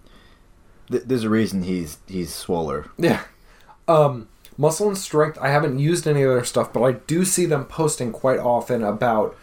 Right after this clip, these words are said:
Speaker 2: "Oh, we have a new workout, thirty day for arms, uh, you know,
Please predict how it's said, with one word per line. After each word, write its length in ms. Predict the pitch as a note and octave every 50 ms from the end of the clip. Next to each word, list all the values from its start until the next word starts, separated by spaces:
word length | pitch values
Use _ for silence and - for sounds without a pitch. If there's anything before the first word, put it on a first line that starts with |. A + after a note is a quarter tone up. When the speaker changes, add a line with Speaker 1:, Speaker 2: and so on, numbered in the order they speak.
| - - - - - -
Speaker 2:
"Oh, 160 | - D#3 D#3+ D3+
we 160 | C3+ C3 C3
have 120 | C3+ B2
a 40 | B2
new 160 | B2+ B2+ B2+
workout, 680 | A#2 A#2+ C3+ C3+ C3 C3+ B2+ B2 B2 A#2+ A#2 A#2 - -
thirty 360 | - - C3+ C3 B2 B2 A#2+
day 280 | A#2 A#2+ A#2 A2+ A2+ G#2+
for 300 | G#2+ - - G2+ E2+ G#2
arms, 640 | A#2+ B2 B2 B2 A#2+ A#2+ A#2+ A#2+ A#2+ A#2+ - - - - - - - - - -
uh, 380 | G#2 G#2+ G2+ F2+ F2 E2 D2+ C#2 - -
you 160 | B2 B2 A#2
know, 220 | G#2+ G#2 F#2+ -